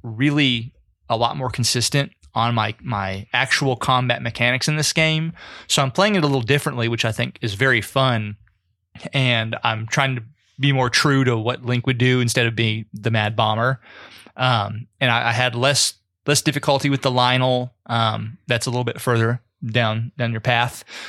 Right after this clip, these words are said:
Um, and then just the major test of strength that's down on that little island, Matt, um, before you get to Eventide.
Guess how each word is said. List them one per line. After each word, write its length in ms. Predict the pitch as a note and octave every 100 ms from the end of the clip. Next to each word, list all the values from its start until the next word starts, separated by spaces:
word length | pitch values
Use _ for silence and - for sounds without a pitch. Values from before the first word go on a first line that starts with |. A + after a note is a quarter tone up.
| - -
Um, 520 | C3 B2+ G#2+ G#2+ A#2 - _ _ -
and 180 | B2
then 200 | A#2 B2
just 300 | B2 A#2 -
the 520 | A2+ A#2 A2 G2+ G2+ -
major 320 | - B2+ D#3+ D#3
test 260 | D3+ C3+
of 80 | A2+
strength 480 | - - B2 G#2 -
that's 200 | - A2+
down 160 | B2 B2
on 80 | B2
that 120 | A2+
little 140 | B2 A2+
island, 400 | G#2+ A#2 C3 C3+
Matt, 300 | C#3 C#3+ - _
um, 240 | B2 G#2 G#2
before 220 | A2+ C3
you 80 | A#2+
get 120 | A#2
to 120 | A2+
Eventide. 580 | A2+ D3 E3 D#3+ E3 E3+